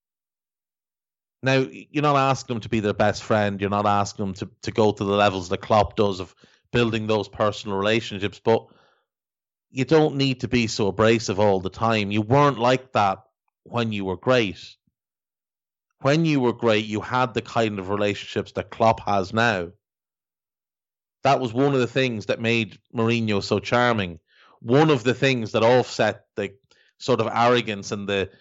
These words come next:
disparaging comments about other managers was the relationships that he had with his players. You know, Lampard, Terry, Drogba, these guys would all, to this day,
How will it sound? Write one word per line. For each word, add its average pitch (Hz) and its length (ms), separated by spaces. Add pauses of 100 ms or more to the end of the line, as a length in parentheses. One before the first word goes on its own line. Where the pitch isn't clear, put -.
(160)
disparaging 113 640
comments 110 420
about 110 160
other 110 240
managers 107 640 (500)
was 113 640 (260)
the 104 180
relationships 117 760
that 107 120
he 104 60
had 110 260
with 95 100
his 90 140
players. 104 720 (1300)
You 123 120
know, 101 320 (460)
Lampard, 117 800
Terry, 101 580
Drogba, 107 600
these 117 220
guys 110 340
would 98 160
all, 107 400
to - 160
this 104 200
day, 107 460